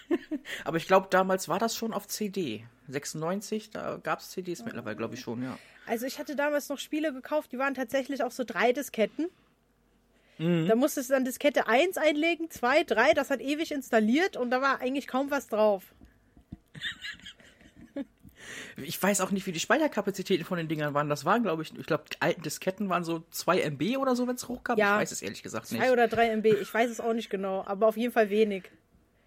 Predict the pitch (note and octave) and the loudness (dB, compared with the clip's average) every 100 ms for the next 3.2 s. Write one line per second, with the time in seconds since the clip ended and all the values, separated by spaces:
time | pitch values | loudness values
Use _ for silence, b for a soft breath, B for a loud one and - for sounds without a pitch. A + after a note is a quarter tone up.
0 | b b b D3 D3 C#3+ D#3+ E3 A#3+ C#4 | b b b -2 0 -2 -4 -8 -4 0
1 | D#4+ D4 C#4 C4+ B3 A3+ B3+ B3+ A#3+ - | 4 4 4 2 2 2 0 2 0 0
2 | C#4 C4 B3 B3 - B3+ C4 A3+ F3+ G3 | -2 2 0 0 -2 -2 0 -2 -4 -4
3 | - - | -4 -16